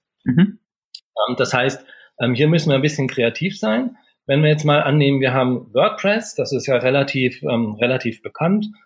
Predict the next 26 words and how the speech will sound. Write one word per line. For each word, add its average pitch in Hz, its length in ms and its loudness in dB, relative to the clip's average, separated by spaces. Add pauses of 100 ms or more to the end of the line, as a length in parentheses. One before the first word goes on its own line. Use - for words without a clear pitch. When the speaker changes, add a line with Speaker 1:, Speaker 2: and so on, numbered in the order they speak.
(100)
Speaker 2:
relativ 127 440 0
verbreitet. 147 560 0
Das - 120 -4
heißt, 120 220 0
die 120 80 -10
Wahrscheinlichkeit, 117 720 0
wenn 110 100 0
ich 107 120 -4
jetzt 120 140 -10
so 104 240 -6
mittelgroß 139 680 0
bin, 143 300 0 (260)
ähm, 123 120 0
dass 117 140 0
ich 107 140 -6
WordPress 127 400 0
habe, 120 180 4
ist 117 140 -4
relativ 113 420 -2
groß. 156 320 -6 (420)
Ähm, 135 360 0
da 120 100 4
habe 151 220 2
ich, - 260 -2
äh, 135 140 -6
d-, - 200 -6